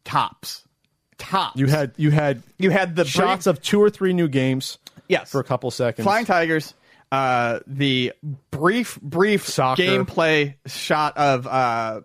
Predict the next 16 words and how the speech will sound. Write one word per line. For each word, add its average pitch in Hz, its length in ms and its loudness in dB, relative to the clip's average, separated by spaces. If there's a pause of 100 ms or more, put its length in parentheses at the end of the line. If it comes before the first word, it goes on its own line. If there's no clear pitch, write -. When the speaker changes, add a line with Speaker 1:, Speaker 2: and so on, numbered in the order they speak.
(160)
Speaker 2:
The - 40 -16
three 135 280 0
D 135 100 2
shooter. 127 480 -2
Speaker 1:
um, 110 1080 -8
Time 151 240 -4
Bomb, 120 340 -2
Smart 123 280 -6
Bomb, 117 220 -2
whatever. 110 420 -10 (800)
Bomb 143 160 0
Speaker 2:
Sure. 98 80 0
Speaker 1:
Squad. 110 220 -4 (120)
Speaker 2:
Bomb 98 180 -4
Squad. 80 280 -10 (1000)
Speaker 1:
Um, 113 500 -4